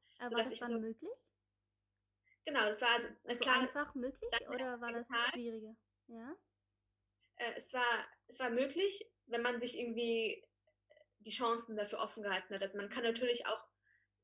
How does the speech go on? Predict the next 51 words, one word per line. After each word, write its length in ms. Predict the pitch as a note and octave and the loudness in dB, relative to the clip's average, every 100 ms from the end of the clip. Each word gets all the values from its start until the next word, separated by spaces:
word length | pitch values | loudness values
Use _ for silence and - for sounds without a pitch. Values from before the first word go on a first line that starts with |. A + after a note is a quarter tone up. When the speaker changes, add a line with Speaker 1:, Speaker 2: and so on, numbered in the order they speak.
| - | -12
Speaker 2:
in 180 | A3 G#3+ | -8 -4
Videocalls 640 | B3+ B3+ A#3+ B3+ A#3 A#3 | 0 0 0 0 0 0
mit 140 | A3+ - | -6 -4
Studierenden 600 | B3 A3 A#3+ A#3 A#3 A3+ | -4 2 2 4 0 2
sein 180 | A3+ | 0
oder 100 | G#3+ | 0
man 140 | G#3 G#3 | -4 -4
kann 200 | B3 A3 | -4 -2
aber 300 | G#3+ - G#3+ | 0 2 0
auch 140 | A3 - _ _ _ - | 0 -8 _ _ _ -6
mit, 360 | A3 G#3+ - - | -6 -4 -6 -2
äh, 240 | G#3 G3+ | -2 -2
Professoren 640 | G3+ A3 G#3+ - A#3+ B3+ | -4 -2 -2 -2 0 0
in 140 | B3 A3+ | 0 0
Videocalls 720 | B3 B3 - B3 A#3+ A#3+ - | 0 0 0 2 2 2 -2
oder 300 | G#3 G#3 - | -2 0 2
auch, 280 | F3+ - - - | 0 0 -6 -4
äh, 140 | G3 | -4
per 140 | G3 G#3+ | -2 0
Nachricht 440 | G3+ A#3 - - | 2 2 0 -8
schreiben 440 | - G#3 G3 G#3+ A3 | -4 2 2 2 2
und 60 | |
das 180 | G#3+ G#3 | 0 2
hilft 240 | A#3+ A#3+ - - | 4 4 2 -8
auf 160 | G#3 | -4
jeden 160 | G#3+ G3+ | -2 -2
Fall 120 | G#3+ | -2
auch 140 | - G#3 | -2 -2
schon 200 | - G3 | -4 -4
mal. 300 | F#3+ A3+ C4 - | -2 -2 -4 -12
Speaker 1:
Mhm. 440 | B3+ B3 A#3+ A#3+ B3+ | -12 -8 -8 -8 -8
Speaker 2:
Aber 140 | - G#3 G#3+ | -6 -2 -4
das 100 | - | -6
Wichtigste 320 | - B3 - | -16 -12 -8
ist, 80 | A#3+ | -2
glaube 200 | A#3 G#3+ | 4 4
ich, 60 | A3 | 4
die 120 | - | 2
Eigeninitiative, 840 | - G#3+ G#3+ G3+ A3 G3+ A#3+ A3+ G#3 | 4 4 2 -4 -4 -4 -2 4 4
dass 180 | G#3 | 4
man 180 | G#3+ G3+ | 0 -4
zeigt, 360 | - A3 A3+ - | -2 0 0 0
man 100 | G3+ | 2
möchte 280 | A3+ A#3 A3 | 2 2 0
es 100 | A3+ | 0
unbedingt 380 | G#3+ G#3 G#3 G#3+ | -2 0 -2 0
lernen, 280 | G#3 A3 G#3+ | 0 2 0
möchte 220 | A3+ - | -4 -6
es 60 | |
unbedingt 300 | G#3+ G#3 G3+ | -10 -8 -2
wissen. 420 | G#3 A3+ A#3 G#3 | 0 0 -2 -10